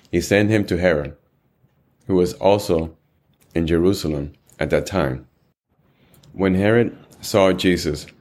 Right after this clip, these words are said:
he was greatly pleased, because for a long time he had been wanting to see him. From what he had heard about him, he hoped to see him perform a sign of some sort.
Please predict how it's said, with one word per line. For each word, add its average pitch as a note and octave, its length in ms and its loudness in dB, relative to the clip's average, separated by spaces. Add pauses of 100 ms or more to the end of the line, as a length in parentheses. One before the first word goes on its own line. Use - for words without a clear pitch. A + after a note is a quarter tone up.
(560)
he F#2+ 100 -4
was F2+ 200 2
greatly F#2 420 0
pleased, E2 500 -4 (880)
because F#2 300 0
for G2 140 2
a F2+ 40 4 (120)
long G#2+ 180 2
time E2+ 480 -2 (560)
he F#2 80 0
had F2+ 100 4
been F2 200 0
wanting F#2 220 2
to E2+ 120 -6
see E2+ 220 -2
him. C#2+ 320 -6 (560)
From - 180 2
what F2 140 2
he F#2 60 4
had E2+ 120 4
heard G2 240 2
about F2 320 2
him, C#2 300 -4
he E2+ 160 -2
hoped F#2 260 2
to F2 80 -4
see F2+ 240 0
him E2 200 -2
perform D#2+ 420 -2
a C#2 60 -4
sign E2 360 -2
of C2+ 100 -8
some C#2 200 -8
sort. - 340 -4